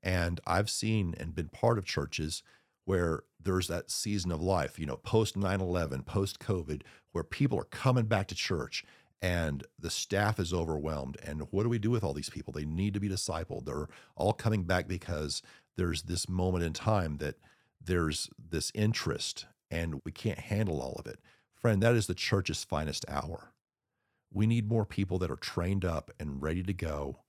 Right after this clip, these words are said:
And you can do this with a Bible and praying for people. As you continue to pray about this, who am I gonna disciple, Lord? You don't have to go to the hardest people. You don't have to go to people that are gonna blow you off or waste your time. And you certainly don't need to waste your time with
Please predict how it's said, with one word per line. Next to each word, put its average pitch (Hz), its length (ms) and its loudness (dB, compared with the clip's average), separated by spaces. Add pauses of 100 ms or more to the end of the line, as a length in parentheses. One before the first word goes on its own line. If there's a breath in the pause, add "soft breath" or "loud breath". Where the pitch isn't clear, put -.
(180)
And 90 180 6
you 107 80 8
can - 160 2
do 90 140 4
this 90 180 0
with 98 120 2
a 92 40 4
Bible 67 420 -6 (320)
and 87 140 -2
praying 85 320 4
for - 120 -10
people. - 400 -12 (600 soft breath)
As 104 200 4
you 113 80 8
continue 117 400 4
to 98 80 2
pray 131 260 6
about 82 360 0
this, 69 260 -4 (100)
who 170 200 8
am 160 100 6
I 147 80 6
gonna 131 160 0
disciple, 123 560 -2
Lord? 80 260 -4
You 123 100 -2
don't 120 180 0
have 123 240 2
to 110 80 -4
go 104 160 4
to 101 60 -2
the 76 80 -2
hardest 110 360 2
people. 123 520 2
You 95 80 2
don't 98 160 2
have 101 180 2
to 90 100 -4
go 95 140 0
to 87 80 -4
people - 280 -4
that 90 100 0
are 76 40 -2
gonna 80 160 -2
blow 82 220 -2
you 82 180 0
off 82 220 -2
or 73 40 -2
waste 73 280 -4
your - 80 -4
time. 69 340 -8 (280 loud breath)
And 87 100 -2
you 85 80 0
certainly 101 320 0
don't 87 180 -2
need 87 120 -2
to 85 40 -2
waste 78 280 -4
your - 80 -4
time 76 180 -6
with 71 100 -6